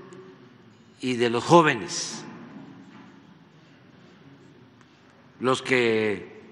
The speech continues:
se, este, casan, se unen, eh, y que quieren tener su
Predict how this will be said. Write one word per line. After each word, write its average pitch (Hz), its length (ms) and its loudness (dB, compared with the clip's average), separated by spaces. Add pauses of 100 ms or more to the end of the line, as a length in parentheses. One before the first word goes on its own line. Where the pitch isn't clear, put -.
(760)
se, 113 400 2
este, 98 680 -2 (840)
casan, 131 880 0 (640)
se 101 540 -2
unen, 131 880 2 (1120)
eh, 107 800 -2 (2250)
y 113 80 -6
que 120 180 2
quieren 160 280 4
tener 165 280 4 (1800)
su 110 540 0